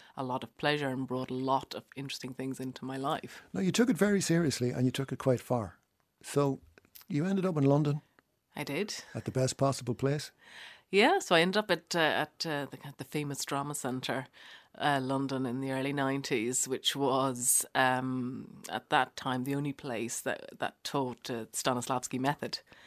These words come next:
Speaker 1: And so I spent three years immersed in that, and it was kind of a crazy place, to be honest, and it was kind of eleven hours a day. So, you know, people would be going on about their, oh, their lect-, their, their two hours of lectures or something, and I'm like, "Oh,
Speaker 2: Mm.
Speaker 1: for God's sake." Um,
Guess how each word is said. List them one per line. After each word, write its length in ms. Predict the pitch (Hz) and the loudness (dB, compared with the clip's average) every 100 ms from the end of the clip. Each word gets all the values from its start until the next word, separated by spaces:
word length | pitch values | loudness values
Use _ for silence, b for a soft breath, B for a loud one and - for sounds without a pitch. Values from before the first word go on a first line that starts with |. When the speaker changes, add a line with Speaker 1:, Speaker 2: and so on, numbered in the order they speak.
| B B B B | B B B B
Speaker 1:
And 540 | - 135 135 139 135 131 | 0 0 0 -4 -6 -4
so 160 | - | -2
I 60 | 151 | -2
spent 280 | - - - | -4 -8 -6
three 160 | 180 | -4
years 300 | 175 151 147 | -2 -4 -4
immersed 360 | 135 131 123 - | -6 -6 -6 -8
in 80 | 135 | -4
that, 160 | 131 | -4
and 120 | 131 | -4
it 120 | 180 285 | -8 -10
was 260 | 349 - - | -6 -6 -6
kind 220 | - 117 | -12 -14
of 80 | - | -16
a 40 | |
crazy 340 | - 135 131 131 | -8 -4 -4 -6
place, 380 | 135 131 131 - | -8 -8 -8 -8
to 80 | |
be 80 | 143 | -4
honest, 400 | 135 135 127 - | -4 -4 -6 -8
and 240 | 131 135 135 | -8 -8 -8
it 80 | |
was 140 | 127 131 | -8 -8
kind 180 | - 135 | -6 -2
of 80 | |
eleven 320 | 135 139 139 131 | 0 0 0 0
hours 320 | 127 131 127 | 0 0 0
a 40 | |
day. 480 | 135 131 131 135 127 | 0 2 2 0 -4
So, 200 | - - | -8 -4
you 180 | 139 135 | -4 -2
know, 160 | 156 135 | -2 -4
people 260 | - 180 | -4 -2
would 60 | 151 | 0
be 80 | 147 | 2
going 200 | 156 151 | 4 6
on 120 | 147 | 4
about 200 | 139 127 | 2 2
their, 120 | 123 - B B B | 0 0 B B B
oh, 100 | 339 | 10
their 160 | 277 190 | 10 10
lect-, 340 | 160 156 - | 10 6 6
their, 200 | 165 151 | 2 4
their 140 | - 160 | 6 4
two 180 | - 196 | 8 12
hours 220 | 165 151 | 12 10
of 60 | |
lectures 420 | 151 151 - 160 143 | 8 6 6 2 4
or 80 | |
something, 300 | 139 147 143 | 2 2 0
and 80 | 143 | 0
I'm 80 | 139 | -2
like, 140 | 120 | -2
"Oh, 40 | 113 | -4
Speaker 2:
Mm. 60 | |
Speaker 1:
for 100 | 104 | -4
God's 320 | 135 - 143 - | -8 -6 -6 -2
sake." 300 | 147 143 - B B B B B - | -2 -2 -8 B B B B B 4
Um, 460 | 180 170 165 156 | 6 6 2 -4